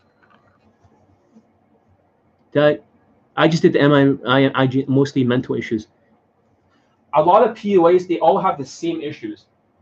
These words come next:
The whole S N um, M, uh, N, I mean, na-, narcissism, we already had that. A,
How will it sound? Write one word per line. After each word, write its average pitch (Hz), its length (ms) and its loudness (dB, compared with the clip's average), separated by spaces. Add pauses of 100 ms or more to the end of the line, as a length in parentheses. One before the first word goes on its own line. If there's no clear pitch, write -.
(120)
The 143 100 -6
whole 170 400 0 (880)
S - 420 -6 (800)
N 165 400 -4 (1160)
um, 131 380 -4 (760)
M, 180 340 -2 (2500)
uh, 120 460 -6 (1120)
N, 208 320 -4 (360)
I 139 60 -8
mean, 143 140 -4
na-, 147 140 -4
narcissism, 156 720 -6 (120)
we 131 80 -10
already 131 160 -4
had 123 140 -6
that. 127 240 -4 (260)
A, 151 360 -2